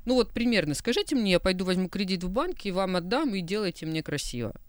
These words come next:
Ну, потому что я вообще в этой сфере ничего не понимаю.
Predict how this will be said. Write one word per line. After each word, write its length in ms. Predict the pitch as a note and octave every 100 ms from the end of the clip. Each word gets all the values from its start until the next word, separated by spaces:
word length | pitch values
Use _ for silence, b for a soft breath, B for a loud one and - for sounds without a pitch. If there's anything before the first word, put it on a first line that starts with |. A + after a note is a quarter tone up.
| -
Ну, 100 | A#3
потому 220 | A#3 G3+
что 140 | -
я 140 | F3 D3
вообще 260 | C3+ -
в 20 |
этой 180 | B2 -
сфере 280 | - C3 A#2+
ничего 240 | B2 -
не 80 | B2
понимаю. 380 | - B2+ - -